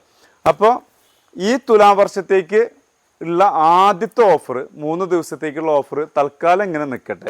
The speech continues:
എന്തായാലും ഓഫറുകൾ അവസാനിക്കുന്നില്ല. അടുത്ത വീഡിയോയിൽ പുതിയ ഓഫറുകളുമായി ഞാൻ വരാം.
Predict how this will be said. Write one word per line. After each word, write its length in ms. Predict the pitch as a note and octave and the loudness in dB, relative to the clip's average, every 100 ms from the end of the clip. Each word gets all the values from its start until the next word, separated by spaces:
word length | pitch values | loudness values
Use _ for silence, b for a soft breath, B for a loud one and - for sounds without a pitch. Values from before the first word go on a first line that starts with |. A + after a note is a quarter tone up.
| B2+ | -8
എന്തായാലും 260 | C#3+ F#3 F3 | -2 0 2
ഓഫറുകൾ 400 | F3+ F3 G#3+ A#3 B3 | 0 0 -2 2 0
അവസാനിക്കുന്നില്ല. 680 | G#3 A3 G3+ F3+ G#3 G3+ E3+ G3+ b b b - | 0 -2 -4 -4 -6 -4 -2 -2 b b b -6
അടുത്ത 220 | D3 - F#3+ | -4 -2 0
വീഡിയോയിൽ 260 | F#3 F3+ F#3 F#3+ | 2 0 -2 -4
പുതിയ 200 | E3 F3 E3+ | -2 0 0
ഓഫറുകളുമായി 520 | D#3 E3+ E3+ E3 E3 D3 | 0 -6 -6 -6 -4 -6
ഞാൻ 100 | A#2 | -6
വരാം. 200 | F#2+ | -8